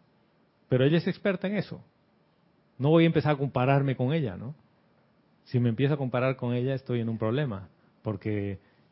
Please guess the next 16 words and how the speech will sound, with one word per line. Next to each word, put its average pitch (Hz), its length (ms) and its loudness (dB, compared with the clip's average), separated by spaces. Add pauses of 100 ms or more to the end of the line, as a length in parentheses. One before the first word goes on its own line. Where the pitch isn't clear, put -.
(460)
veo 135 260 4
que - 80 0
hay 131 80 4
alguien 131 260 2
mejor 120 240 0
y 127 60 4
alguien 117 240 0
peor. 123 260 2
No, 185 320 2
ella 175 220 0
tiene 196 200 0
un 202 80 2
talento 185 440 2
para 135 260 0
eso 175 240 -2
que 120 300 -4